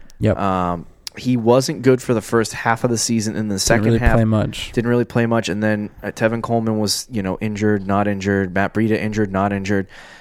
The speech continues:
Speaker 2: Uh, even Mostert had injury problems. But,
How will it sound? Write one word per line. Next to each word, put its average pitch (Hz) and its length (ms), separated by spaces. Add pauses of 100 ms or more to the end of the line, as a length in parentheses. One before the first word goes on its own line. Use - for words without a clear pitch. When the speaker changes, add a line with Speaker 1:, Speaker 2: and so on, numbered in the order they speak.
(140)
Speaker 2:
Uh, 90 120 (100)
even 120 260
Mostert 110 460
had 101 220
injury 98 280
problems. 92 380
But, 104 240